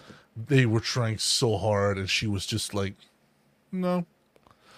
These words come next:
Uh, cross streets, I live there, that's why. Um, it is on Fremont Street. It is, it is literally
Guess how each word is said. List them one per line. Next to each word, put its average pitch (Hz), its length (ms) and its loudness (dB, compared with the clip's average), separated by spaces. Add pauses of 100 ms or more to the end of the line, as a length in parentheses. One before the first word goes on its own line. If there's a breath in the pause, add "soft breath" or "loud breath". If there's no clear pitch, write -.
(540 soft breath)
Uh, 131 460 8
cross 170 300 6
streets, 175 320 2
I - 20 6
live 147 200 8
there, 139 160 8
that's 127 240 4
why. 139 200 6
Um, 160 360 8
it 175 160 8
is 208 140 6
on 147 120 10
Fremont 147 500 4
Street. 92 300 -6 (180)
It 135 80 8
is, 123 220 10
it 131 220 8
is 110 180 4
literally 135 680 4